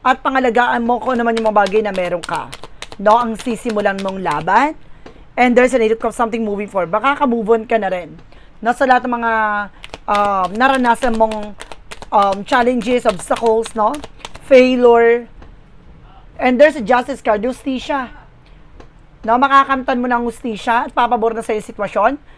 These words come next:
No, makakamtan mo na ang magandang eksena for you, balanse. No, there's a King of Cups.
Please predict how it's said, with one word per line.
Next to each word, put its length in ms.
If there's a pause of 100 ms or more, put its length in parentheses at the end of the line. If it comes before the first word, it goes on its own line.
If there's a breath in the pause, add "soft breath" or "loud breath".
(300 soft breath)
No, 80
makakamtan 640
mo 160
na 80
ang 160
magandang 640 (320 soft breath)
eksena 480
for 160
you, 160
balanse. 720 (480 loud breath)
No, 160
there's 240
a 160
King 160
of 160
Cups. 160